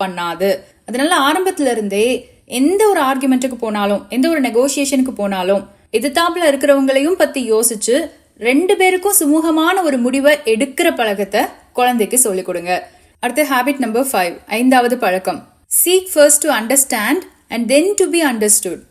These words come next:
"என்னை யாரும் புரிஞ்சுக்கல, என்னை யாரும் புரிஞ்சுக்கல" அப்படின்னு புலம்பிக்கிட்டே இருக்காம, முதல்ல எதிர்த்தாப்புல இருக்கிறவங்கள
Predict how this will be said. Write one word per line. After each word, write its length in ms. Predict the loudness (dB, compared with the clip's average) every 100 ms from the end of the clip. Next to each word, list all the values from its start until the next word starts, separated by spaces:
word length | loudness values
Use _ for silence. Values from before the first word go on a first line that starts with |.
| _ -4
"என்னை 320 | 0 2 2
யாரும் 300 | 2 0 0
புரிஞ்சுக்கல, 480 | 0 0 2 2 2
என்னை 240 | 2 2
யாரும் 340 | 2 2 0
புரிஞ்சுக்கல" 540 | 0 2 2 2 0 0 -4
அப்படின்னு 320 | -6 -2 0 0
புலம்பிக்கிட்டே 540 | 0 -2 -2 -2 2 2
இருக்காம, 540 | 2 -4 -4 -4 -4 -6 _ _ -6
முதல்ல 440 | -2 0 2 2 0 -4 -16 _
எதிர்த்தாப்புல 500 | -8 -4 0 0 2
இருக்கிறவங்கள 640 | 0 0 0 2 2 4